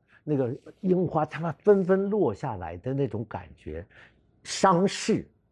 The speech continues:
太美的东西容不得凝视，凝视它不停止在那边。前几天樱花刚开的时候，上面一片红，地下一片绿草地。隔了没有几天，再走过，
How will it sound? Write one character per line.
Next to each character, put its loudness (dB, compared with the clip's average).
太 4
美 4
的 0
东 0
西 0
容 2
不 6
得 2
凝 -2
视， -4
凝 2
视 -4
它 -6
不 -2
停 -4
止 -10
在 -6
那 -6
边。 -10
前 6
几 2
天 2
樱 2
花 0
刚 0
开 -2
的 -4
时 -12
候， -8
上 0
面 0
一 4
片 -2
红， -6
地 2
下 2
一 2
片 0
绿 0
草 -12
地。 -4
隔 6
了 8
没 2
有 2
几 -10
天， -6
再 4
走 -4
过， 0